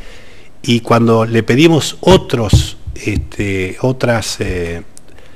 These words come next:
que cumpla otras funciones, no es el mejor lugar.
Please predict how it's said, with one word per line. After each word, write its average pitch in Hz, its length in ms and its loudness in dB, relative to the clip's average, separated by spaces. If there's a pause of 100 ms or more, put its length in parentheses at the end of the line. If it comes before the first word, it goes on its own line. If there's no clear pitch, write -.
(680)
que 104 160 -2
cumpla 156 280 6
otras 156 260 4
funciones, 143 840 4
no 160 140 8
es - 160 4
el 123 80 2
mejor 110 380 0
lugar. 98 440 -2